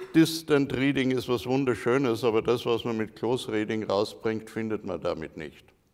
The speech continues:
Das ist nicht wirklich überraschend.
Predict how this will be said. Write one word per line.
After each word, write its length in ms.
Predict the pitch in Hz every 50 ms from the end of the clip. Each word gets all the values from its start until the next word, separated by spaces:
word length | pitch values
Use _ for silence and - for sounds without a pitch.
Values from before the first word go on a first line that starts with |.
| _ _ _ _ _ _ _ _ _ _ _ _ _ _ _ _ _
Das 220 | _ 113 123 123 143
ist 240 | 147 - - - 139
nicht 340 | 143 160 160 - - -
wirklich 420 | 127 139 143 143 143 - 135 123 -
überraschend. 760 | - - 113 117 107 101 101 107 - - - 82 65 -